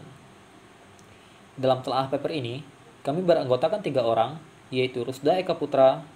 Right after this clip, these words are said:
Yuni Fatma, dan saya sendiri, Sahra Matra. Baiklah, kita langsung masuk pada pembahasan, yaitu latar belakang penelitian. Banyak perhatian telah diberikan dalam beberapa tahun terakhir pada konflik antar generasi di tempat kerja.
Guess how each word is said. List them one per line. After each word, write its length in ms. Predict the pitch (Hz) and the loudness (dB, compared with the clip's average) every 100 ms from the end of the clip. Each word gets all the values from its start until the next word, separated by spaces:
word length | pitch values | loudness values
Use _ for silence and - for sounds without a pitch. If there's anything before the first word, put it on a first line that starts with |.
| - | -6
Yuni 160 | 139 | -4
Fatma, 400 | 170 151 147 131 | -2 -4 -4 -4
dan 160 | 120 117 | -4 -4
saya 240 | - 127 | -2 -2
sendiri, 320 | 131 127 131 123 | -2 -6 -6 -6
Sahra 320 | 120 117 117 | -6 -4 -6
Matra. 560 | 110 - - 113 - - - - - - - - - - - - - - - - - | -8 -8 -10 -10 -18 -20 -20 -20 -20 -20 -20 -20 -20 -20 -20 -20 -20 -20 -20 -20 -4
Baiklah, 240 | 147 190 202 | -2 0 -2
kita 240 | 135 120 | -4 -6
langsung 320 | 120 120 123 | -6 -8 -10
masuk 240 | 120 123 - | -10 -8 -4
pada 160 | 120 | -4
pembahasan, 560 | 120 123 120 120 139 190 - - | -4 0 0 2 0 -2 -10 -8
yaitu 240 | 120 120 120 | -6 -4 0
latar 320 | 131 165 147 | 0 0 0
belakang 320 | 131 135 131 | 2 2 -2
penelitian. 500 | 127 123 117 120 107 - - - - - - - - - - - - - | -6 -8 -6 -4 -6 -8 -20 -20 -20 -20 -20 -20 -20 -20 -20 -20 -20 -2
Banyak 300 | 143 226 233 | 2 2 0
perhatian 500 | 139 135 131 123 127 | -4 -4 0 0 2
telah 220 | 185 185 | 0 2
diberikan 400 | 135 127 127 123 | 0 0 -2 0
dalam 400 | 120 120 120 117 | 0 0 -2 -4
beberapa 400 | 117 131 175 208 | -2 2 2 0
tahun 240 | - 131 | 0 -2
terakhir 400 | 127 113 113 123 - - | -2 -4 -2 -4 -8 -4
pada 180 | 120 117 | -2 0
konflik 400 | 139 135 156 160 | -2 0 0 0
antar 240 | 147 131 131 | -4 -4 -4
generasi 400 | 123 120 127 123 | -2 -4 -4 -6
di 100 | 120 | -6
tempat 400 | - 120 120 - | -8 -4 -4 -4
kerja. 380 | 123 120 98 | -8 -4 -6